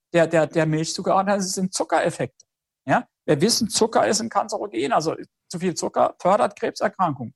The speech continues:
Ja, aber, äh, allein schon Übertragung von Insulin und anderen Sachen, Wachstumsfaktoren, das, was man ja auch im mTOR zum Teil, äh, nachsagt, äh, ja, aber das heißt, äh, äh, das macht's aber auch so schwierig. Ähm,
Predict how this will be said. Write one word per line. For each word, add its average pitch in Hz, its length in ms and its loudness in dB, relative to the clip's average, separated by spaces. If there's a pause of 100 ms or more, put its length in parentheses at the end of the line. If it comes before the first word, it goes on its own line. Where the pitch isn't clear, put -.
(180)
Ja, 175 160 -2 (320)
aber, 165 380 4 (200)
äh, 143 100 2
allein 151 360 4
schon 180 120 -6
Übertragung 185 540 0
von 180 140 -12
Insulin 185 420 -6
und 208 100 -4
anderen 269 300 -2
Sachen, 139 320 -2
Wachstumsfaktoren, 156 760 0
das, 127 180 0
was - 280 -4
man 151 100 0
ja 139 80 2
auch 143 120 0
im 139 40 -8 (120)
mTOR 196 260 0
zum 180 140 -10
Teil, 147 240 0 (300)
äh, 131 260 2
nachsagt, 120 600 0
äh, 156 160 -2 (320)
ja, 156 180 2
aber 156 160 2
das 147 120 -2
heißt, 165 420 0 (880)
äh, 143 680 0
äh, - 160 -10 (640)
das 143 240 -6
macht's 196 220 2
aber 185 140 4
auch 165 100 2
so 139 140 -2
schwierig. 139 440 2 (540)
Ähm, 143 360 2